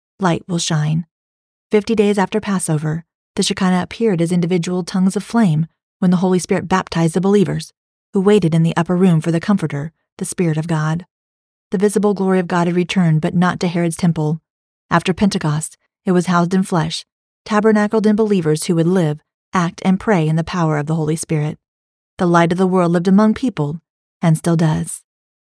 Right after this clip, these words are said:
Does this also sound familiar, my O O B tears? We simply can't get away from God tabernacling or dwelling, abiding with us. God with us is so very important.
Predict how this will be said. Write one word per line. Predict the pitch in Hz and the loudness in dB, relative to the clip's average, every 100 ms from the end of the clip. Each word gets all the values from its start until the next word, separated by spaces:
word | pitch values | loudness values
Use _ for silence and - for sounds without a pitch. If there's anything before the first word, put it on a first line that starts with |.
| _ _ - | _ _ -10
Does | 190 | -4
this | 214 208 - | -2 -4 -4
also | 185 - 208 | -4 -2 -2
sound | 214 214 | 0 0
familiar, | 220 214 214 | 0 0 2
my | 214 214 - | 2 0 -2
O | 196 | -4
O | 202 | -2
B | 208 | -2
tears? | 202 214 214 220 - _ _ _ | -2 -4 -4 -6 -12 _ _ _
We | 233 | -10
simply | - 240 233 | -6 -4 -4
can't | - 208 | 0 2
get | 202 202 | 2 2
away | 185 185 | 2 2
from | 180 | 0
God | 170 165 | 0 0
tabernacling | - 202 190 165 156 160 151 156 - | 0 0 2 2 0 -2 -2 -2 -2
or | 170 | -2
dwelling, | 165 185 175 156 156 - | 0 0 2 0 -2 -2
abiding | 160 170 170 165 | 0 2 4 4
with | 175 165 | 4 0
us. | 147 156 - _ _ _ _ _ | -4 -8 -12 _ _ _ _ _
God | - - 196 | -8 -8 -2
with | 196 - | -2 0
us | 190 196 | 0 0
is | 175 | 0
so | 175 170 | 0 2
very | 165 160 | 2 2
important. | 156 - - 160 | 0 -2 0 -2